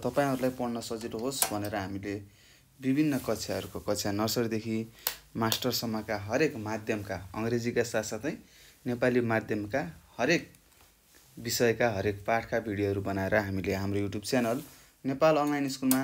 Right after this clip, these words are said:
राखिसकेका छौँ र मलाई विश्वास छ तपाईँहरूले हाम्रो च्यानलबाट पढिरहनु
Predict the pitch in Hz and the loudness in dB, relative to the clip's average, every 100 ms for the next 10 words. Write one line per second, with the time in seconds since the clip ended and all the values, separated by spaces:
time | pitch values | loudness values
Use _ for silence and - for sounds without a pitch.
0 | 135 113 107 - 110 98 107 101 160 180 | -2 -6 -8 -4 -4 -4 -6 -6 -6 -4
1 | 123 110 101 98 98 107 - 147 147 - | 0 0 2 2 2 -2 2 4 4 4
2 | 131 170 - - _ _ - - - - | 2 0 -16 -20 _ _ -20 -20 -20 -20
3 | - - - - - - - 131 151 151 | -20 -20 -20 -20 -20 -18 -2 6 8 8
4 | 131 127 131 110 101 101 123 123 120 117 | 6 6 4 2 0 2 6 6 6 6
5 | 113 117 117 - 110 117 110 | 6 4 2 -2 0 2 0